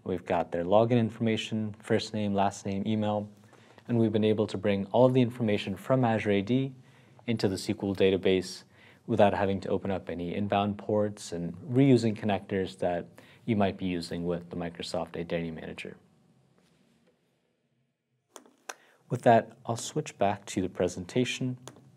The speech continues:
and just talk a little bit about some of the capabilities that the on-prem provisioning capability supports.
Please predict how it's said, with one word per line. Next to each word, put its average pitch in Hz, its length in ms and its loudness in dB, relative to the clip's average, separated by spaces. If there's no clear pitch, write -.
and 117 100 2
just 110 140 -2
talk 120 200 6
a 123 40 4
little 123 240 10
bit 117 320 6
about 98 280 4
some 117 120 0
of 104 40 0
the 104 60 0
capabilities 113 840 4
that 90 440 -2
the 101 120 -2
on-prem 107 480 2
provisioning 90 480 -4
capability 85 460 -4
supports. - 720 -12